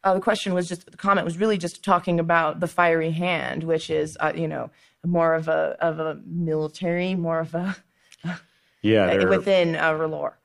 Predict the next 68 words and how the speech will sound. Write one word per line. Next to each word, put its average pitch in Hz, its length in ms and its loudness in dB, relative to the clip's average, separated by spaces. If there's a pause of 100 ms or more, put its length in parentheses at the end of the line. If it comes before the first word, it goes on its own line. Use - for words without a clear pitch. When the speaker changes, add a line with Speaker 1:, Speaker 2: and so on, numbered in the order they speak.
Speaker 2:
there's, 120 260 6
Speaker 1:
So 113 380 4
Speaker 2:
um, 95 460 -2
Speaker 1:
they 190 180 2
were 180 140 0
not 175 160 2
in 302 160 2
the 294 80 -2
show, 285 260 -2
but 233 140 0
we 208 160 -4
could, 196 500 0
uh, 175 500 0
in 175 140 0
fact, 180 320 -2
see - 160 -10
quite 180 240 2
a - 20 2
lot 170 260 0
of 143 120 -14
them, 127 220 -8
I 135 100 -12
think. - 320 -20
Speaker 2:
Yeah, 101 140 2
Speaker 1:
They 170 60 4
would, 165 60 2
Speaker 2:
definitely. 165 360 2
Speaker 1:
I, 160 60 2
yeah, 165 40 0
I - 20 0
hadn't 190 240 0
thought 170 160 4
about 165 240 2
that, 165 200 2
them 175 160 2
in 160 160 0
particular, 165 720 -4
Speaker 2:
The, 120 140 -8
Speaker 1:
but 107 340 6
that's 107 140 0
a 104 40 -8
Speaker 2:
there 117 100 6
Speaker 1:
great 120 100 6
Speaker 2:
should 135 240 4
Speaker 1:
call. 120 60 4
Speaker 2:
even 117 240 2
be 92 420 -2
a 87 100 -10
good 87 160 -4
chance 92 300 -4
we 87 80 -4
see 92 180 -6
them 82 220 -2
in 82 200 -12
the 85 80 -14
prequel 85 300 -6
show, 85 300 -4 (100)
the, 87 140 -10
Speaker 1:
Yeah. - 320 -2
Speaker 2:
the, 87 80 -4
the 95 160 -4
religion 95 300 0
should 98 160 -4
be 90 100 -4
old 85 160 -4
enough 85 240 -4
for - 180 -4
that, 85 300 -2